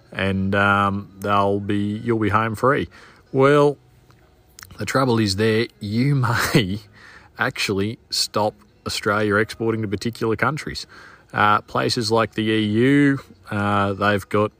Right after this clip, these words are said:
certain M R Ls and they're very strict on enforcing them. All boats, uh, with product coming in are tested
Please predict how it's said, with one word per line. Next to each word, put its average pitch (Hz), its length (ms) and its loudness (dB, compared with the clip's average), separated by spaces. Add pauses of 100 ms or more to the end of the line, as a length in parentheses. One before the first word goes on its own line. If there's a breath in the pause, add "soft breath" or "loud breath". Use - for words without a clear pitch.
certain 101 680 -2
M 107 160 -2
R 104 220 2
Ls 120 280 2
and 98 120 -2
they're 95 160 0
very 107 360 0
strict - 400 -6
on 104 320 -2
enforcing 120 600 -4
them. 120 240 -4 (120)
All 104 200 -4
boats, 107 520 0 (540)
uh, 98 260 0
with 98 180 -4
product 113 360 -4
coming 104 300 -6
in 123 140 -4
are 110 60 -4
tested 113 640 -4